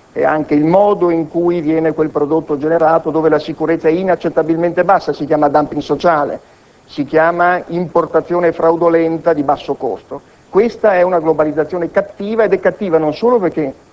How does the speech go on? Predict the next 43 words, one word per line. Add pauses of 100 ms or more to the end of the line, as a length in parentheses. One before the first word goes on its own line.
(340)
genera
effetti
perversi,
ma
anche
perché
non
garantisce,
se
non
sul
brevissimo, (300)
la
sopravvivenza
di
chi
adotta
questi
trucchi.
Quindi (440)
è
bene
che
anche
in
Occidente
si
lavori
perché
in
tutto
il
mondo
vi
siano
standard
di
sicurezza (280)
riconosciuti,
generalmente
riconosciuti
e
adottati.